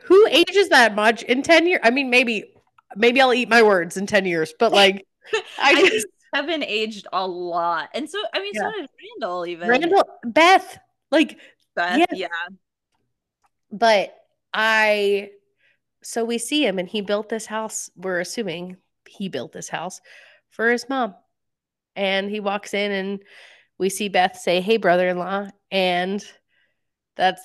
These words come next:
Speaker 1: they're all back with Rebecca. And that's,
Speaker 2: Yeah.
Speaker 1: like, the end.
Speaker 2: So, so this scene actually does, like, tie up a few, like, kind of loose things, I think.
Speaker 1: Yeah. Yeah.
Speaker 2: Because I think in previous flash forwards, we've kind of gotten, like, this impression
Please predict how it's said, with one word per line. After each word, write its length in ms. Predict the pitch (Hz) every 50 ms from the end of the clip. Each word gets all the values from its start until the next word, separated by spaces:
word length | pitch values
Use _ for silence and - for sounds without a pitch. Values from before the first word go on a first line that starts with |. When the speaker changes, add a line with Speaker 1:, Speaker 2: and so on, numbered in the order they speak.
| _
Speaker 1:
they're 200 | - 196 190 180
all 140 | 180 185 185
back 260 | 175 190 185 190 190 -
with 120 | 202 -
Rebecca. 480 | 208 214 196 220 220 226 - 170 165 - _ _ _ _ _ _ _ _ -
And 140 | 220 185
that's, 160 | 175 175 175 -
Speaker 2:
Yeah. 60 | - 180
Speaker 1:
like, 120 | 180 180 _ _ _ _ _ _
the 160 | - 196 202 202
end. 280 | 196 185 170 170 - -
Speaker 2:
So, 60 | 311 311 - _ _ _ _ _ _
so 200 | - 294 294 302
this 220 | 226 302 440 440 - _
scene 280 | - 294 254 277 349 254 -
actually 520 | 202 214 220 233 233 - - 262 311 285 226
does, 520 | 190 - 175 165 165 175 220 262 240 226 208
like, 260 | 214 202 180 - _ _
tie 340 | - - 180 190 185 185
up 240 | 180 160 156 156 _ _ _ - _
a 80 | - 180
few, 320 | _ - 190 180 175 165
like, 240 | 156 160 156 - _ _ _ _ -
kind 200 | 220 196 196 214
of 140 | 226 220 214
loose 320 | 220 233 240 240 - -
things, 360 | - - 233 233 240 240 233
I 100 | 240 233
think. 100 | 233 233 -
Speaker 1:
Yeah. 240 | 254 277 240 262 - - _ _ _ _ _ _ _
Yeah. 200 | - 233 226 202
Speaker 2:
Because 180 | 240 226 220 220 233
I 100 | 233 233
think 200 | - 254 247 277
in 120 | 269 247 233
previous 500 | - 233 214 226 208 226 226 226 226 -
flash 400 | _ - 196 190 202 214 - -
forwards, 640 | - 208 202 202 196 196 202 202 202 208 196 - - _ _ _ - - - _ -
we've 160 | 220 226 -
kind 260 | - 247 220 214 220 226
of 100 | 233 226
gotten, 300 | 233 254 262 254 226 233
like, 200 | 233 220 202 -
this 220 | - 190 185 -
impression 840 | 185 180 180 _ - - 147 156 170 - - 247 240 240 254 262 262